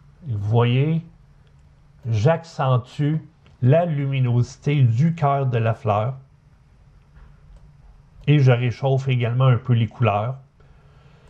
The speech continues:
Et ça fait en sorte que le centre de la fleur devient le point d'intérêt de la photo. Je,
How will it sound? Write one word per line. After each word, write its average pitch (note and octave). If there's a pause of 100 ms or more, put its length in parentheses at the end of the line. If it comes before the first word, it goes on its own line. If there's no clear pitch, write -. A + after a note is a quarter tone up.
Et G#3
ça D3+
fait E3+
en C#3+
sorte C3+
que D3+
le C#3+
centre D3+
de A#2
la A2+
fleur B2 (440)
devient D3
le C#3
point C#3
d'intérêt B2+
de A#2
la G#2+
photo. - (1400)
Je, G#2